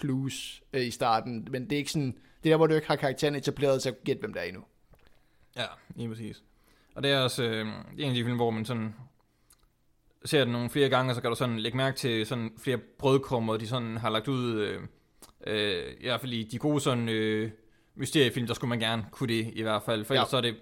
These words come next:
Speaker 2: igen bare plot twistet for plot twistet skyld.
Speaker 1: Præcis.
Speaker 2: Det er sådan, "Nå, det var ham, der var morderen." Øh, hvorfor kunne man ikke se det på nogen måde komme?
Speaker 1: M. Night
Speaker 2: Altså,
Speaker 1: Shyamalan, hva'?
Speaker 2: jamen, altså, man kan godt gøre det sådan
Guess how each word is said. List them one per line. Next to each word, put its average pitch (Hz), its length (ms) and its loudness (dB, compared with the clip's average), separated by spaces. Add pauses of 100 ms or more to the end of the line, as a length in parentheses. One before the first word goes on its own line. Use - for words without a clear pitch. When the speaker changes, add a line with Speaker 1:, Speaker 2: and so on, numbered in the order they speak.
Speaker 2:
igen 117 240 0
bare 117 220 2 (260)
plot 131 160 2
twistet 143 340 0
for - 80 0
plot - 200 4
twistet 120 480 0
skyld. 135 300 -2 (160)
Speaker 1:
Præcis. 127 120 -6
Speaker 2:
Det 135 60 0
er 117 40 2
sådan, 139 160 2
"Nå, 147 100 4
det 147 100 0
var 151 360 4
ham, 254 200 6
der 226 100 6
var 131 100 4
morderen." 113 640 2 (540)
Øh, 120 340 2 (420)
hvorfor 147 200 2
kunne 143 200 -2
man 127 120 2
ikke 135 140 -2
se 143 160 2
det 117 160 0
på - 80 -2
nogen 139 240 2
måde 104 260 -4 (180)
komme? 196 220 4
Speaker 1:
M. 180 40 4
Night 170 120 4
Speaker 2:
Altså, 185 180 0
Speaker 1:
Shyamalan, 160 440 4
hva'? 185 180 4 (320)
Speaker 2:
jamen, 160 180 6
altså, 135 200 4
man 131 180 0
kan 127 120 2
godt 170 160 4
gøre 131 200 4
det 156 80 0
sådan 123 340 0